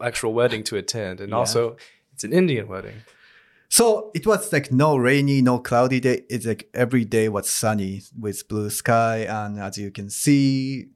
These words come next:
Speaker 2: the, like, yellow is, like, uh, the, the Indian colors. So for this wedding venue especially, it's, like, all yellow themed, uh, wedding.
Speaker 1: Mm-hmm.
Speaker 2: Uh, the picture you're looking right now is, like, the, where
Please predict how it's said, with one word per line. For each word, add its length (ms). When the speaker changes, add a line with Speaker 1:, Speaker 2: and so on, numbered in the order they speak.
Speaker 2:
the, 280
like, 220
yellow 540
is, 320
like, 180
uh, 340
the, 420
the 320
Indian 380
colors. 460
So 400
for 160
this 340
wedding 320
venue 280
especially, 640
it's, 260
like, 220
all 320
yellow 400
themed, 480
uh, 340
wedding. 400
Speaker 1:
Mm-hmm. 200
Speaker 2:
Uh, 280
the 160
picture 360
you're 160
looking 520
right 260
now 340
is, 480
like, 260
the, 260
where 760